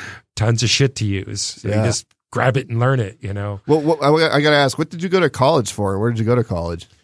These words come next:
Speaker 1: I went to college in West Virginia at Fairmont State College.
Speaker 2: For
Speaker 1: and I,
Speaker 2: swimming, you said.
Speaker 1: Well, yeah, I was, I was a swimmer in high school. I was,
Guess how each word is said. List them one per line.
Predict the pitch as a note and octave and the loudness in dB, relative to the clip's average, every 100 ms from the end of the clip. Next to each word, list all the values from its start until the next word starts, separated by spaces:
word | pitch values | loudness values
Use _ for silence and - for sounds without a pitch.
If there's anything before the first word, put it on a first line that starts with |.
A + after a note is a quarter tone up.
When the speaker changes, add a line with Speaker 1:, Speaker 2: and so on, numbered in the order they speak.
| _ _ | _ _
Speaker 1:
I | G2+ | -4
went | B2+ D#3 | -2 -2
to | |
college | - E3 E3+ C3 | -2 2 2 0
in | C3 | 0
West | A#2 B2+ - | 2 2 0
Virginia | A#2 G#2 A#2 G#2+ G2+ G#2 A2+ | -4 -2 -2 0 -2 -4 -6
at | C3 - | -8 -4
Fairmont | - A#2 B2 A#2 | -2 -2 -2 -4
State | - A#2 A2 | -4 -4 -4
College. | - G#2+ G#2 G#2+ G#2 - | -2 0 0 -2 -6 -4
Speaker 2:
For | A#2 | -2
Speaker 1:
and | G#2+ | 0
I, | |
Speaker 2:
swimming, | A2 A2+ C3 A#2 F2+ | 0 0 0 0 -4
you | F2+ | -8
said. | G2+ F#2 E2 E2+ | -8 -6 -6 0
Speaker 1:
Well, | B2+ | 2
yeah, | C3+ D3 C3+ | 4 4 2
I | |
was, | C3+ D#3+ C#3+ - | 2 2 0 -2
I | C#3 C#3 | -2 0
was | D#3+ D#3 | 0 -2
a | |
swimmer | D#3+ - - B2+ C3+ C#3 C#3+ | -4 -4 -2 -2 0 -2 -4
in | C#3+ | -4
high | A#2 G#2+ A2 | -2 0 0
school. | - - A2+ A2+ | 0 0 0 0
I | G#2+ | 0
was, | A2+ G#2+ - | 0 -2 -8